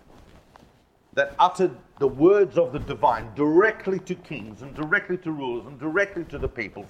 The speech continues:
from God, that's over.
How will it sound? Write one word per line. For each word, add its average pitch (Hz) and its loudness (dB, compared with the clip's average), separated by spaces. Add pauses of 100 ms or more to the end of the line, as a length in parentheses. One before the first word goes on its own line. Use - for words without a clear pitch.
from 180 2
God, 92 2 (1000)
that's 175 2
over. 92 -2